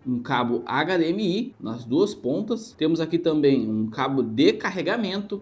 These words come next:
Ele é aquele padrão antigo ainda, micro in, não é o tipo C. Temos aqui também o controle, bem bacana.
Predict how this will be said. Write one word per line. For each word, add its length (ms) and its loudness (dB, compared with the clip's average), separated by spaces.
Ele 160 6
é 80 4
aquele 240 4
padrão 440 2
antigo 360 4
ainda, 200 4
micro 400 2
in, 140 2
não 300 0
é 60 2
o 60 4
tipo 280 -10
C. 360 0
Temos 280 0
aqui 220 -2
também 520 2
o 100 -18
controle, 920 4
bem 260 -2
bacana. 640 0